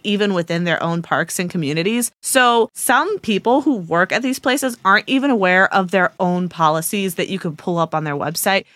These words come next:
They're not aware that, like, "Oh, you called earlier and talked to the manager and they said it was okay." What I would do is, in those situations, is have some sort of paper trail if you can. So if you sent an email to them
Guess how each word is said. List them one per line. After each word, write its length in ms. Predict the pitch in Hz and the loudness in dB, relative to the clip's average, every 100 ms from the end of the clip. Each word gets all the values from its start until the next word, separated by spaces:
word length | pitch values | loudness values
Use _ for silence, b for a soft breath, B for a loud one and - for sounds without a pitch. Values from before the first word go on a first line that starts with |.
| b - | b 0
They're 140 | 214 | 2
not 220 | 214 202 | 4 4
aware 340 | 202 180 170 180 | 4 4 4 4
that, 160 | 175 | 2
like, 220 | 160 160 - | 2 0 2
"Oh, 160 | 220 | 2
you 160 | 214 180 | 4 0
called 460 | - 180 180 180 - | 0 2 2 0 0
earlier 400 | 180 180 180 175 | 2 2 2 0
and 140 | 180 | 0
talked 220 | 175 202 | 0 0
to 80 | 214 | -2
the 60 | 185 | 0
manager 420 | 214 233 190 165 | 2 2 2 0
and 120 | 156 | -2
they 80 | 151 | -4
said 220 | 165 156 | -2 -4
it 60 | 165 | -2
was 160 | 202 | -4
okay." 500 | 214 208 240 220 - 175 - | -2 -2 0 0 0 -6 0
What 180 | 220 | 2
I 100 | 214 | 4
would 120 | 247 233 | 2 2
do 320 | 226 208 202 | 4 4 4
is, 380 | 208 190 180 180 | 2 4 4 2
in 140 | - 185 | -2 0
those 200 | 185 190 | 0 0
situations, 680 | 202 - 185 175 185 175 170 | -4 0 2 2 0 -2 0
is 320 | 175 165 165 | 2 2 0
have 260 | - 175 185 | 0 0 2
some 180 | 262 | 2
sort 140 | 262 240 | 2 0
of 60 | |
paper 280 | 233 202 214 | 2 0 0
trail 240 | 214 190 190 | 0 0 0
if 80 | |
you 80 | 247 | -2
can. 340 | 233 160 156 170 | 0 0 0 0
So 340 | - 170 165 - | 0 0 0 0
if 180 | 202 185 | 0 2
you 120 | 220 240 | 0 2
sent 280 | 254 226 | 2 0
an 120 | 269 - | -2 0
email 280 | 214 190 180 | 2 2 0
to 100 | 185 | 0
them 300 | 175 175 | 2 2